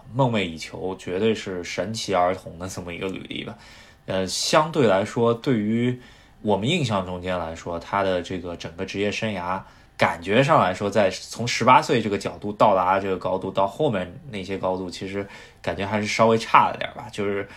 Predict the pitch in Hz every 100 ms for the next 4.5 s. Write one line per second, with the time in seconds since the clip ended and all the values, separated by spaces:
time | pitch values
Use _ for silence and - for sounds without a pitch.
0 | - - - - 92 101 110 123 127 104
1 | 104 104 104 104 117 110 98 98 98 -
2 | 92 95 101 92 82 87 90 107 104 107
3 | - 104 95 - - - 107 95 92 -
4 | 98 95 101 95